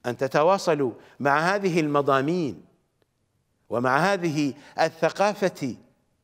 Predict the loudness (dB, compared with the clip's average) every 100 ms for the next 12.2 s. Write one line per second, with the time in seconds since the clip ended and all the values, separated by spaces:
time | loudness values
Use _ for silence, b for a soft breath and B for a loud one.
0 | _ _ _ _ -2 -2 -8 -2 -2 -2
1 | -6 -4 -2 -2 -2 -2 -2 -6 -6 -6
2 | -4 -4 -4 -6 -12 B B -2 0 0
3 | -2 -2 -2 0 0 2 2 2 2 2
4 | 2 0 B B -10 -2 0 0 0 0
5 | 0 0 -4 -14 -8 -4 -4 -4 -2 0
6 | 0 -4 -10 _ _ _ _ _ _ _
7 | -4 -4 -2 0 2 2 2 0 -4 -8
8 | B B B -2 0 -2 0 0 0 -2
9 | -2 -2 -4 -4 B -4 -4 -2 -2 -2
10 | -4 -2 -2 0 -2 -4 -8 0 0 2
11 | 0 0 -12 B -4 0 0 0 0 -2
12 | -8 -12